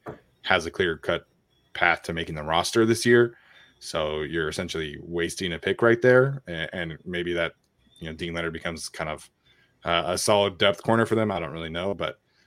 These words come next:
um, it's just tough after the Bryce Callahan signing, which is official, by the way. Chargers did, uh, just did post that. Um, but yeah, I think it's a B for me. You know, we'll, we'll, the Jamaree Salyer thing is something that we are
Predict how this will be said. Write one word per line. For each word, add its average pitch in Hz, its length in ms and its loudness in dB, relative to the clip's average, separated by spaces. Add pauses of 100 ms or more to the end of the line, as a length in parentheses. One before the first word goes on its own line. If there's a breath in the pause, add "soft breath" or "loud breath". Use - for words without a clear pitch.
(260)
um, 78 340 -2
it's 87 140 -8
just - 160 -10
tough - 260 -4
after 80 260 -2
the 82 80 -2
Bryce 80 240 -2
Callahan 85 400 -4
signing, 87 220 -4
which 120 160 6
is 165 140 10
official, 156 320 6
by 95 160 0
the 90 80 -2
way. 90 100 -2
Chargers 87 380 -6
did, 82 240 -4
uh, 78 340 -2
just 85 320 -8
did 85 180 -8 (300)
post 80 280 -8
that. 67 200 -6 (560)
Um, 87 380 -4 (680)
but 120 160 8
yeah, 135 140 12
I 135 60 10
think 151 160 4
it's 131 100 4
a 120 60 8
B 120 160 4
for 113 160 2
me. 113 400 0
You 98 120 -6
know, 95 160 -4
we'll, 107 300 0
we'll, 101 380 -6 (240)
the 95 260 -2
Jamaree 123 380 4
Salyer 104 320 0
thing 92 200 -10
is 85 140 -12
something 92 260 -10
that 85 160 -8
we 87 140 -6
are 82 300 -6